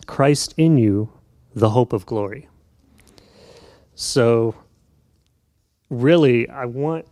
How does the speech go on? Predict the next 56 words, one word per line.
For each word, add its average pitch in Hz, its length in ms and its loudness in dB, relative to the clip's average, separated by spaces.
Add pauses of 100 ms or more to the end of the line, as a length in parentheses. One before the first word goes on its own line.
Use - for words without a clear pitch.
(140)
to 151 120 -8
put 143 220 -8
that 131 160 0
on 123 100 2
the 107 80 0
screen 131 420 0
'cause 107 160 -4
I 104 80 -2
kinda 120 220 0
want 117 160 -2
you 110 60 -6
guys 107 220 0
to 101 40 -12
be 101 140 -6
thinking 147 280 -2
about 104 260 -4
that, 107 220 -4
and 139 200 -4
I'm 120 140 0
gonna 123 180 0
work 110 240 -2
backwards 113 720 -4 (240)
from 139 340 0
that 104 300 -2
and 107 100 -6
almost 110 500 -6 (540)
sort 113 320 0
of 98 140 -4
build 110 180 0
a 101 60 -4
case 98 320 -4
for 90 240 -10
it, 92 80 -16 (100)
if 104 120 -10
that 101 140 -6
makes 95 200 -12
sense. - 420 -16 (840)
Um, 110 440 0 (320)
but 156 540 0 (100)
<clears throat> - 120 -20
I'm 143 260 -4 (1040)
gonna 123 140 -2
start 131 220 0
with - 100 -2
a - 40 -14
question. 127 360 2
So 113 240 0
if 113 180 -4
I 151 60 6
were 180 80 6
to 151 120 2
ask 143 260 0
you 110 180 2
who 123 140 0
you 131 180 0
were, 104 400 -2